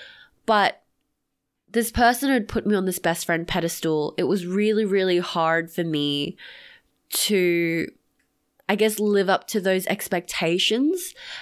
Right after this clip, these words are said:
that she had, and also for her to have me live up to her expectations of what a best friend was. And so, yeah, like, I definitely understand where you're coming from when you say, like, the term best friend is just such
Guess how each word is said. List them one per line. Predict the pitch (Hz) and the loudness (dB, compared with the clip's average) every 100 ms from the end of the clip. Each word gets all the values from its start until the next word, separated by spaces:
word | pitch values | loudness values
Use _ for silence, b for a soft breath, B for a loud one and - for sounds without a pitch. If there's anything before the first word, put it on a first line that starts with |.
| - | -2
that | 233 214 | 0 0
she | - 233 | 0 0
had, | 214 220 240 359 311 | 0 0 2 2 0
and | 196 | -4
also | - 196 190 214 | -2 -2 0 -2
for | 208 190 | -2 -4
her | - - 233 233 202 202 B B B | -4 0 2 4 2 -2 B B B
to | - | -2
have | 196 202 | 0 0
me | 185 185 214 220 | -2 0 2 2
live | 180 160 | 2 2
up | 151 - | -2 -2
to | - | -6
her | 156 214 208 | -2 2 2
expectations | - - 151 - - 151 - 151 151 | 0 -4 -6 -6 -4 -4 -2 -4 -4
of | 160 | -4
what | 165 | -2
a | 156 | -2
best | 147 - | -4 -4
friend | - 139 143 | -4 -4 -4
was. | - - - - - _ - | -6 -10 -10 -14 -18 _ -4
And | 214 | -4
so, | - 208 196 190 196 B B B B B B B B _ _ _ - | 0 2 4 2 -2 B B B B B B B B _ _ _ 0
yeah, | 254 | 4
like, | 254 226 | 6 4
I | 220 | 4
definitely | 214 208 214 202 | 2 4 2 4
understand | 190 190 196 175 | 2 0 0 2
where | 170 | 2
you're | 160 160 | 2 0
coming | 160 180 175 | 0 -2 -2
from | 175 165 | -2 -2
when | 160 | -2
you | 160 | -2
say, | 160 160 160 | -2 0 0
like, | 160 151 | 0 0
the | 165 | -2
term | 175 185 165 | -2 0 -2
best | 165 160 - | 0 -2 -4
friend | - 160 160 160 | -2 -2 0 -2
is | 156 | -2
just | - 156 - - | -2 -4 -4 -4
such | 151 - - - - - | -2 -4 -2 -2 0 -4